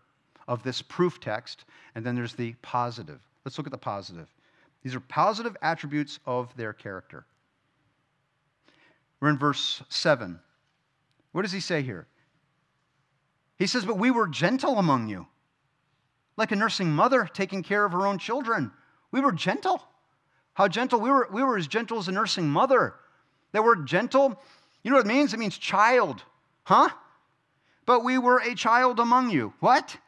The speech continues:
No, we were childlike in our gentleness. A child. I don't mean like a, a raucous middle schooler, okay, with their elbows out just like a bull in a china shop. No,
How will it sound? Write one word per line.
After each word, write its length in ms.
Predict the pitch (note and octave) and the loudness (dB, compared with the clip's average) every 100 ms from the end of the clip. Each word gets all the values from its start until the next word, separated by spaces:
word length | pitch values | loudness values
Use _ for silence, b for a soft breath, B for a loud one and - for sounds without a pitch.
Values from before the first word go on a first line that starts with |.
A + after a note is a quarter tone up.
| _ _ _ _ _ _ _ _ | _ _ _ _ _ _ _ _
No, 60 | A#3+ | -4
we 140 | G3 | -2
were 100 | A#3+ | -2
childlike 800 | D3+ - G#3+ A3 F3+ G#3 G3+ - - | -4 -4 -2 -2 -2 0 0 -4 -14
in 280 | F#3+ F#3+ F3+ - | -8 -8 -8 -8
our 300 | E3+ E3 D3 C#3+ | -4 -4 -4 -8
gentleness. 640 | C#3 F#3 C#3+ G#2 D#2 - - _ | -6 -6 -8 -12 -12 -18 -20 _
A 40 | - | -10
child. 440 | - C4 - - _ b b b b | -6 -6 -8 -16 _ b b b b
I 120 | D3+ | 2
don't 140 | G3+ A3+ | 2 0
mean 180 | A3 G#3 | -4 0
like 240 | F3+ E3 - - | 0 0 -4 -2
a, 180 | C#3 - | -2 -2
a 80 | B2 | 0
raucous 580 | D3 F3 F#3 E3 - - b b | 2 2 0 -6 -8 -14 b b
middle 220 | C#3+ G#3 | 0 0
schooler, 540 | - - C#3 A2+ G2+ G2 | 0 -4 -6 -6 -8 -6
okay, 340 | B2 B2 C#3+ D#3 | -6 0 2 2
with 100 | C3 | -2
their 140 | B2+ | 0
elbows 400 | D3+ E3 D3+ C3 | 2 4 2 4
out 240 | C3+ C3 C3+ | 2 2 -2
just 200 | C3+ C#3 | -6 -4
like 120 | C3+ | -4
a 60 | |
bull 240 | A#2+ C#3+ D3 | -2 0 0
in 100 | C#3 | -2
a 20 | |
china 280 | - D#3 E3+ | 0 -2 -2
shop. 280 | C3+ G2+ | -6 -6
No, 140 | C#3 | -4